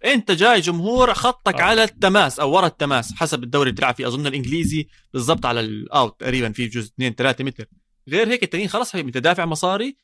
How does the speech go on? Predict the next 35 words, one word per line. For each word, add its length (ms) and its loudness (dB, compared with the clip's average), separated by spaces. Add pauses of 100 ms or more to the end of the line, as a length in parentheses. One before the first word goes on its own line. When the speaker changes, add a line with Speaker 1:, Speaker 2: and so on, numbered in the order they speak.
(140)
Speaker 1:
جاي 180 4
تشجع، 480 -2
بتقعد 340 0
على 140 0
كرسيك، 520 -6 (580)
صيح 480 2
قد 220 0
ما 60 0
بدك، 400 0
بس 120 -2
تلمس 320 2
Speaker 2:
حبيبي. 100 4
Speaker 1:
لاعب، 320 2
تنزل 320 2
تحت، 300 -2
تعمل 220 2
أي 160 -2
إشي، 280 -4 (320)
مش 200 4
حقك، 360 -4
مو 140 2
حقك 280 -2
نهائيًا. 420 0 (300)
Speaker 2:
ماشي، 400 2
وجه 280 4
الحكي 300 0
ل-، 320 -2
لجمهور 460 6
غير 140 4
جمهور 300 0
مرسيليا. 400 -8
جمهور 260 -2
مرسيليا 340 0
ب-، 320 -4
بهيم، 360 2